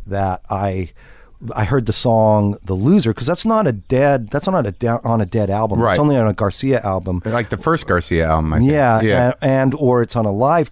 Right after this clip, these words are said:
Speaker 1: tape. And I
Speaker 2: Yeah.
Speaker 1: remember that my roommate had come home and he was totally drunk, and he thought I was out of town, and he comes home and puts on the stereo and starts blasting this Garcia song, right?
Speaker 2: Right.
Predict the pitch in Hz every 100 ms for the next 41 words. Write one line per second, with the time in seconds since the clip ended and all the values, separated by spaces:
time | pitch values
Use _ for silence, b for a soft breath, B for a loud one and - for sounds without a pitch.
0 | - - 98 - - 104 123 175 160 110
1 | B B B - 127 107 104 170 196 151
2 | 113 - 120 107 107 101 101 92 - -
3 | 143 156 147 113 95 85 85 - B B
4 | B - 92 95 - _ - - 185 185
5 | 170 156 143 120 113 101 - - 151 87
6 | 82 87 B B - 113 175 175 143 123
7 | - - 147 - 123 113 101 - 95 90
8 | - 123 139 151 - - 98 82 B B
9 | - - - 85 - 165 175 - 92 78
10 | 73 80 104 104